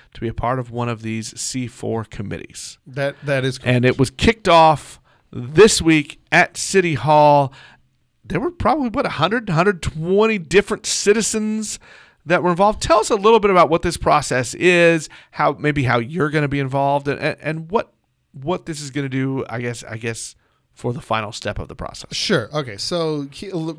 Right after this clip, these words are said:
Speaker 2: reviewing the steps that we went through, we had all of the community engagement, and they came up with a, a new mission and vision statement about with, uh, Lee's Summit, as well as what they called seven critical suce-, success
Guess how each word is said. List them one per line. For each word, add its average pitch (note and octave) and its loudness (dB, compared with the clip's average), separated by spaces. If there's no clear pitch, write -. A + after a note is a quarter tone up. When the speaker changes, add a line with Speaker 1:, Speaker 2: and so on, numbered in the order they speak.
Speaker 2:
reviewing D#3+ 2
the D#3 -4
steps - -6
that A#2+ -8
we A2+ -6
went G#2 -12
through, F#2+ -12
we G#2 -8
had A#2 -6
all C#3 -2
of C#3 -8
the C3+ -6
community B2 -6
engagement, A#2 -8
and A#2 -8
they A2+ -10
came E3 -4
up C3+ -6
with A#2+ -8
a, G#2 -10
a A#2+ -8
new D3+ 0
mission D3 -2
and C#3 -2
vision B2+ -2
statement A#2+ -6
about A2+ -8
with, B2 -10
uh, C#3+ -16
Lee's B2+ -6
Summit, A2 -12
as B2+ -4
well E3+ -2
as D#3 -2
what C#3 -6
they C#3 -4
called B2 -6
seven D3+ -2
critical D3+ -6
suce-, - -8
success - -8